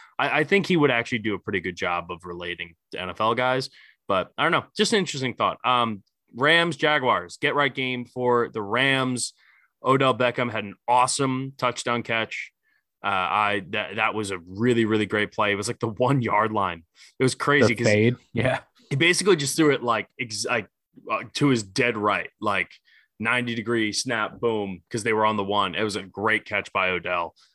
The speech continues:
Speaker 1: uh, and a really good throw from Stafford as well. Um, the Jags, Urban Meyer, I think, is a higher chance of being one and done. But for whatever reason, it feels like the ownership group there,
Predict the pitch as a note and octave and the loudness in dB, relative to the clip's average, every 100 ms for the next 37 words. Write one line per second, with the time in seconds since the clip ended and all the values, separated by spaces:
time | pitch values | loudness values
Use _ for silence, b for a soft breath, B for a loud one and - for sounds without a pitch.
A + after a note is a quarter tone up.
0 | _ F#2+ F2+ F2 G2 F#2+ G2 F#2+ F2+ - | _ -4 -2 -2 -2 0 -2 -2 -6 -2
1 | G2 F#2+ - F2+ E2 - F#2+ E2+ G#2+ F#2 | 0 0 -2 -10 -8 -4 -2 -2 -4 -6
2 | E2+ A2 A2+ A2 - b b b G2 F2+ | -4 0 2 2 -2 b b b -4 -4
3 | E2+ _ _ A2 G2+ A#2 A#2+ B2+ B2+ B2 | -4 _ _ -12 -4 0 2 2 0 -2
4 | - - - _ _ _ B2 D#3+ D3+ C3 | -4 -6 -12 _ _ _ 2 4 4 4
5 | B2 B2 A#2 A2 A#2+ G#2+ F#2+ G#2 G2+ F#2+ | 4 4 2 0 -4 -6 -4 -2 -2 -2
6 | G#2 F#2 F#2 G2+ F#2+ G2 F#2+ F#2 F#2 F#2 | -8 -8 -6 -4 -2 -2 -2 -2 0 0
7 | F#2+ G2 b b b - G2 - G#2+ A#2 | -2 -6 b b b -2 -2 -2 -2 0
8 | D3+ D#3+ D#3 C#3+ A2+ - B2 B2 A#2 F#2+ | 2 4 2 0 -2 -4 -4 -4 -2 0
9 | A2+ A2 - F#2+ - G#2 - G2 F#2+ F#2+ | 0 -2 -4 -6 -4 -6 -2 0 0 -2